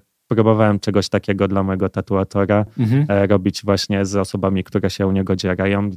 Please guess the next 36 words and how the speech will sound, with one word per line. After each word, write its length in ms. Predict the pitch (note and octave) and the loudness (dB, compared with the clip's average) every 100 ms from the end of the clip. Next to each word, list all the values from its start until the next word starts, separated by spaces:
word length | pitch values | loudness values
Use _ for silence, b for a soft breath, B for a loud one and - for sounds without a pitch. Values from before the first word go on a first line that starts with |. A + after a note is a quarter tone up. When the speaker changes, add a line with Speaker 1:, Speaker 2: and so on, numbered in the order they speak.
| - | -6
Speaker 1:
To 180 | G#2 G2 | -2 -2
nie 180 | G2 | 0
ujrzało 340 | G2 F#2 G2 F#2+ | -2 0 0 0
w 60 | |
końcu 320 | - F#2+ - F#2+ | 0 -4 -2 -6
światła 420 | - F2+ - F#2 | -4 -8 -4 -2
dziennego, 600 | F2+ F2+ F#2 F#2 F2+ F#2 | -2 -2 -2 -2 0 -2
bo 160 | F2 F2+ | -4 -4
też, 380 | - E2+ - | -4 -4 -6
e, 540 | F2 F2 F2 F2+ F2+ F2 | -2 -2 -2 -4 -6 -4
tam 140 | - F#2+ | -4 -2
było 140 | F#2+ | -2
kilka 340 | F2+ G2 - F#2+ | -2 -4 -2 0
zmian. 340 | A#2 A#2 A2 | 2 2 2
Później 640 | G#2+ F#2+ F#2 F#2+ F#2+ F2 | -2 -4 -2 -2 -4 -2
wiadomo, 380 | F#2 G2 G2+ F#2+ | -2 0 0 -2
że 140 | F2+ | -2
jak 140 | F#2 F2 | -4 -4
się 140 | - | -4
jakiś 260 | F#2 - F2 | -4 -6 -6
tam 160 | F#2 | -6
projekt 320 | F2 F#2 F2+ - | -4 -4 -4 -4
trochę 280 | F#2 F#2 | -4 -2
odłoży 320 | F#2 F#2 F#2 F#2 | -2 0 -2 -2
w 60 | |
czasie, 280 | - F2 F#2+ | -4 -4 -6
to 120 | - | -6
później 320 | - F2+ F#2 | -6 -4 -2
do 100 | F#2 | -2
niego 280 | G2 F#2+ F#2+ | -2 -2 -2
wrócić. 520 | F2+ G2+ G2+ B2+ B2 - b b b b b - | 0 -2 2 2 2 -4 b b b b b -4
E, 580 | G#2+ A2 A2+ A#2+ B2 B2+ | 0 2 4 4 4 2
no 120 | C#3+ D3+ | 2 4
ale 400 | D3+ D3+ D3+ C#3 _ _ _ _ - | 4 6 4 2 _ _ _ _ -2
powiedzmy, 400 | C3 C3+ - C3+ | 2 2 2 0
że 260 | C3 C3 | 2 0